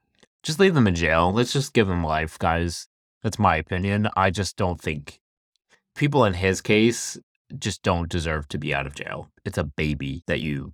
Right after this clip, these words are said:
destroyed. You destroyed a family. You destroyed this poor little baby. Like, fuck off. Fuck off. All right, so on January twenty-ninth of nineteen ninety-eight,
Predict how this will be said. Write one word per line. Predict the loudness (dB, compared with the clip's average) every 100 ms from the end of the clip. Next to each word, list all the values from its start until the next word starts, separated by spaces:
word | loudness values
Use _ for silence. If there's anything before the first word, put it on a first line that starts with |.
| _ -10
destroyed. | -10 -4 -2 -2 -6 -10 _ -10
You | -8
destroyed | -2 -2
a | 0
family. | 0 2 2 2 0 -4 -10
You | -10
destroyed | -6 -4 -4
this | -6
poor | -4 2 2
little | 2 0
baby. | -2 -2 -4 -6 -8 _ _ _ _ -6
Like, | -6 -6 -4
fuck | -2 0
off. | 0 -2 -10 _ _ -8
Fuck | -6
off. | -6 -8 _ -20 _ _ _ _ 6
All | 8
right, | 8 0
so | -2 2 4
on | 6 4
January | 4 4 4 2
twenty-ninth | 2 4 6 6 4 0 -6 -10
of | 0 0 2
nineteen | 0 2 0
ninety-eight, | -2 0 2 4 4 2